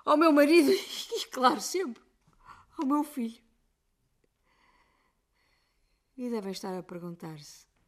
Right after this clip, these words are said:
"E ela ainda acredita em Allah?" Se ela descobriu Allah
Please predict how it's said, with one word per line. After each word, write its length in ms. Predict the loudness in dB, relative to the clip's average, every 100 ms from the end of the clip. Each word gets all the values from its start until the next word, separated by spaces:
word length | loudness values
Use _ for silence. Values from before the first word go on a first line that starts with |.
| _ _ _ _ _ _ _ _ _ _ _ _ _ _ -10
"E 100 | -8
ela 400 | -6 -10 -14 -20 _ _ _ _ _ _ _
ainda 260 | -12 -8 -8
acredita 440 | -10 -10 -8 -8
em 80 | -10
Allah?" 440 | -8 -8 -10 -14 -20 -20 _ _ _ _ _ _ _ _ _ _ _ _ _ _ _ _
Se 160 | _ -10
ela 180 | -8 -8
descobriu 460 | -10 -10 -6 -4
Allah 440 | -4 -6 -8 -10